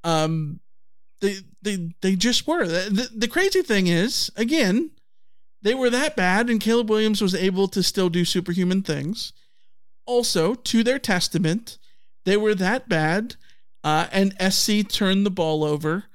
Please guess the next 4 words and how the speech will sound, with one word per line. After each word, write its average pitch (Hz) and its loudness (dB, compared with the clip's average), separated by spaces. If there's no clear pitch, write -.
um, 151 0
one 190 -2
time, 190 0
um, 160 0